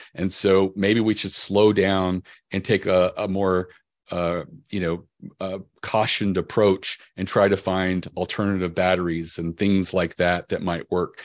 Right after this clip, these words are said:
in a different way. You, you come across as being reasonable, and yet you're saying something that no one else is sort of saying right now. And that makes it very likely for you to be plugged in.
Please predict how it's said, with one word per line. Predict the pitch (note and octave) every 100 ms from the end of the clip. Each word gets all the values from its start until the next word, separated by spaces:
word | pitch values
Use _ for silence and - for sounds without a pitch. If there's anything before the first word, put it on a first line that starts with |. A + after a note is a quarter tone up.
| -
in | F2
a |
different | E2 F#2 F2 C#2+
way. | F2+ D#2 - - -
You, | - G#2+ -
you | G#2+
come | - E3
across | C#3+ G#2 G2+ -
as | F2+
being | F#2 F2+ E2+
reasonable, | B2 E3 G#2 F2 E2 E2 - - _ -
and | F2+ F2 F2 F2+ F2 - D2+
yet | G#2 G2+ G2 G2
you're | G2
saying | - A#2 A#2 G#2
something | G2+ F#2 - F#2 F#2
that | F2+ F#2+
no | G#2+
one | F#2+ F#2+
else | F#2+ F#2 E2+
is | E2
sort | - F2+
of | D#2+
saying | - G2+ G2 F#2
right | E2 D#2 D#2+
now. | E2 D#2 D2 - -
And | E2+ F2+
that | F2+
makes | F#2 - F2+
it |
very | F2+ F2+ F2+
likely | E2+ E2 - E2+
for | -
you | E2 E2
to | D#2+
be | D#2
plugged | - E2 D#2+
in. | E2+ E2 D#2